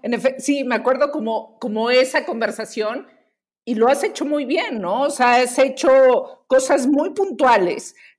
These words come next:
cosas que también rompen las reglas de un director de orquesta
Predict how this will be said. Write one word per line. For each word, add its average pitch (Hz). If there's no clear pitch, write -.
cosas 302
que 359
también 269
rompen 302
las 226
reglas 240
de 220
un 220
director 226
de 233
orquesta 208